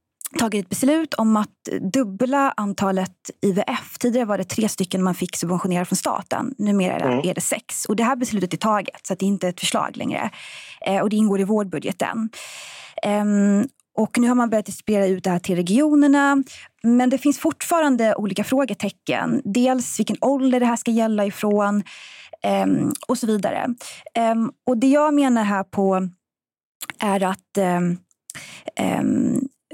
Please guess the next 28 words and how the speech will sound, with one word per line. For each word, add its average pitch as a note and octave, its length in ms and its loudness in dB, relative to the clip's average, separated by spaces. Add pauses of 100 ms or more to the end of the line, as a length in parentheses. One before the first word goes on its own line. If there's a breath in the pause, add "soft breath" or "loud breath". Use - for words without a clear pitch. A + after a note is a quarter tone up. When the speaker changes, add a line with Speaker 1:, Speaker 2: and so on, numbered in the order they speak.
(160)
Speaker 1:
alltså G#3+ 160 0 (160)
att - 100 -8
fler A#3+ 380 2
I A3+ 40 2
V A3 160 2
F A#3 380 -4
inte A3+ 240 2
alltid G#3 380 0 (400)
har G#3 240 2
medicinsk G3 500 0
nytta. - 380 0
Att - 100 -6
det G#3+ 60 2
kan A3 180 0
öka B3 260 2
chansen C#4 380 2
att G#3 100 -2
få G#3+ 80 0
barn, G3 440 0
men G#3 240 2
det G#3 60 0
kan A3 160 0
inte A3 140 0
fullt A#3+ 300 -2
ut G#3 100 -2
kompensera G3 760 -2
för - 120 -8
dem, F3+ 380 -2